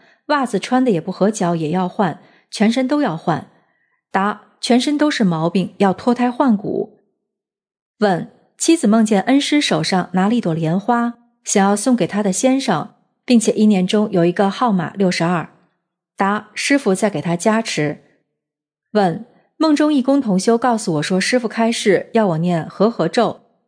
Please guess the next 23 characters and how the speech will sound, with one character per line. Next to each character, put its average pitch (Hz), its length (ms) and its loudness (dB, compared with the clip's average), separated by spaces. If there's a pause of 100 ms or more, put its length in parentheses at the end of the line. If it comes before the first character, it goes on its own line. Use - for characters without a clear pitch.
梦 320 160 2
里 277 80 2
感 170 220 0
觉 175 180 0
是 233 180 0
跟 262 180 0
解 202 140 -4
结 160 160 -4
咒 202 180 0
类 240 160 2
似 233 200 -2
的 165 100 -4
经 160 220 -4
文。 151 280 -2 (600)
答： 202 320 -2 (100)
就 277 160 2
是 233 140 0
要 190 120 2
念 170 200 0
解 151 140 -2
结 151 160 -6
咒。 156 240 -4 (1040)
问： 202 320 0